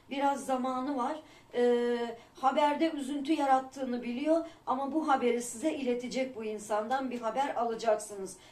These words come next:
Üzülüyorsunuz, haber alacak mıyım diye soruyorsunuz. Bakın sevgide de bir üzüntü var ama sizi seviyor bu insan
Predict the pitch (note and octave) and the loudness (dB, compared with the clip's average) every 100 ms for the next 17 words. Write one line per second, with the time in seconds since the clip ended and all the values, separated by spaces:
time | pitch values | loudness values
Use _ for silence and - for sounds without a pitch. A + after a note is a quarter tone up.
0 | - A#3+ A3 B3 C#4 C4 B3 C#4+ D4 - | -12 -8 -4 -2 -2 -4 -6 -8 -8 -12
1 | - B3+ C4+ A#3 A#3 C4+ C4 A#3+ A3+ G#3+ | -6 -2 0 0 -2 -4 -4 -6 -8 -4
2 | G#3 G#3+ A3 G3+ G3+ G3 A3+ B3 C#4+ - | -2 -2 -2 -4 -2 -4 -8 -8 -10 -14
3 | - A#3+ B3 B3+ - B3 A#3 B3 C4 C4 | -14 -10 -8 -8 -4 -2 -2 -4 -4 -4
4 | G#3+ G#3 F3+ G3 F#3+ A3+ C#4 D4+ - - | -4 -6 -6 -10 -8 -6 -4 -6 -12 -6
5 | A3+ D4+ - A3+ B3 C#4 B3+ C#4+ G3+ G#3 | -2 -2 -2 -4 -6 -4 -2 -2 -2 -4
6 | F#3 - F3 | -8 -8 -8